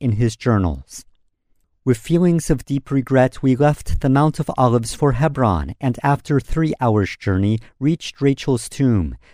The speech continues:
Seeing that it was greatly out of repair and going fast to ruin, Lady Montefiore gave directions for an estimate for its restoration to be made."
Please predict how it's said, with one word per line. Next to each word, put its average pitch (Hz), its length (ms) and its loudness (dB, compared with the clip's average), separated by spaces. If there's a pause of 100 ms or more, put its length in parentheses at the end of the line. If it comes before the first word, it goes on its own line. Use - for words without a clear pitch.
Seeing 147 420 0
that 131 180 4
it - 160 -6
was 127 220 -2
greatly 139 560 -2
out 123 180 2
of 113 140 -4
repair 101 480 0 (180)
and 143 280 0
going 151 260 2
fast - 600 -4
to - 120 -4
ruin, 101 440 2 (240)
Lady 151 280 4
Montefiore 139 680 2
gave 139 260 -2
directions 131 680 -2
for 139 180 0
an 143 180 0
estimate 113 600 -4
for 139 200 4
its - 200 -4
restoration 139 800 0
to - 120 -12
be 110 140 2
made." 87 440 0